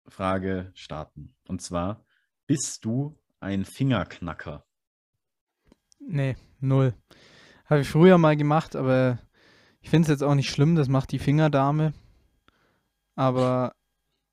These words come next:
Speaker 2: <laughs> Grüße. Aber, die Fingerdame. Aber, ähm, nee, gar nicht.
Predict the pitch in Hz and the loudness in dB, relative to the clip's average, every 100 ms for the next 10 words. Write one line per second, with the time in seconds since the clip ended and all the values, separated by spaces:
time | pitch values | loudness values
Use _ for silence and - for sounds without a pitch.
0 | _ _ - - - - _ - 135 131 | _ _ -20 -20 -20 -20 _ -8 -4 -2
1 | 127 117 _ _ - - - - - 131 | -4 -8 _ _ -20 -20 -20 -12 -4 0
2 | 127 127 127 123 - - - - _ _ | 2 2 0 -2 -10 -20 -20 -20 _ _
3 | _ _ _ - 139 123 - 117 110 110 | _ _ _ -10 -6 -6 -6 -8 -8 -8
4 | 110 113 113 _ - - - - 139 139 | -8 -6 -8 _ -20 -20 -20 -2 4 8
5 | 139 135 - _ _ _ _ _ _ _ | 8 6 -2 _ _ _ _ _ _ _
6 | _ _ - 135 135 131 131 135 131 - | _ _ 0 2 4 2 0 -2 -6 -10
7 | _ _ - 143 160 123 135 120 127 139 | _ _ -2 4 4 4 -2 -2 0 0
8 | 120 - | -4 -10